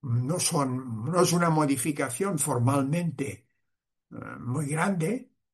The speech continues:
pero que estratégicamente es determinante. Por eso digo que la historia no ha terminado por ninguno de los dos lados.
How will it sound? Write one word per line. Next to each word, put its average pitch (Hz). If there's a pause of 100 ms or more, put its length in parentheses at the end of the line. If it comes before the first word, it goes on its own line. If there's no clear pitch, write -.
(540)
pero 180
que 147
estratégicamente 127
es 120
determinante. 104 (240)
Por 165
eso 156
digo 147 (200)
que 139
la 120
historia 170
no 156
ha 151
terminado 151
por 123
ninguno 131
de 143
los 113
dos 123
lados. 87